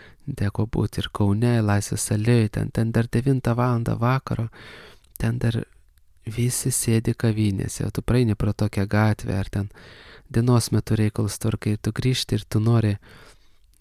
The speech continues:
panirti savo vidų nuo tos išorės, nuo tos triukšmingos, grubių energijų išorės. Bet kad tu panirtum, pabūtum savo viduj, jisai turi būt tas kambarys. Ar tas sodelis,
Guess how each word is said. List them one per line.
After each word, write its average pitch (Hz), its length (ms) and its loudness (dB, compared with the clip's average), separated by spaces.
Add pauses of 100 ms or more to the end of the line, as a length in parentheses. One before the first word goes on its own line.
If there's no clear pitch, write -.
(200)
panirti 113 480 2
savo 104 320 2
vidų 98 560 0
nuo 95 160 0
tos 101 320 -2
išorės, - 580 -4
nuo - 120 -6
tos - 240 -4
triukšmingos, 104 720 -2
grubių 101 400 -2
energijų 95 420 -2
išorės. - 460 -6 (1500)
Bet - 240 0
kad - 160 2
tu 113 80 2
panirtum, 107 760 4
pabūtum 107 460 0
savo 101 320 2
viduj, 110 300 2
jisai - 260 0
turi 104 240 2
būt 107 400 0
tas 98 240 -4
kambarys. 98 800 -2 (280)
Ar 92 240 -2
tas - 220 -2
sodelis, 107 560 2